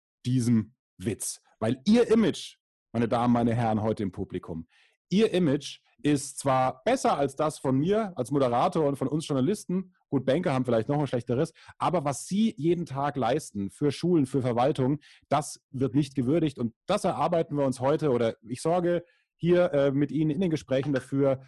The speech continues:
dass durch das Raustragen des Image, ähm, äh, dass Sie dadurch, äh, einfach auch ein bisschen besseres Ansehen haben. Also dann, das ist jetzt die, die Taktik der Fallhöhe, ja?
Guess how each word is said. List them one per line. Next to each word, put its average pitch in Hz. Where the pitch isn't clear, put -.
dass 120
durch 131
das -
Raustragen 135
des 131
Image, 123
ähm, 113
äh, 117
dass 113
Sie 120
dadurch, 113
äh, 110
einfach 104
auch 101
ein 107
bisschen 101
besseres 90
Ansehen 82
haben. -
Also 110
dann, 147
das 107
ist 127
jetzt 131
die, 123
die 120
Taktik 131
der 120
Fallhöhe, 135
ja? 160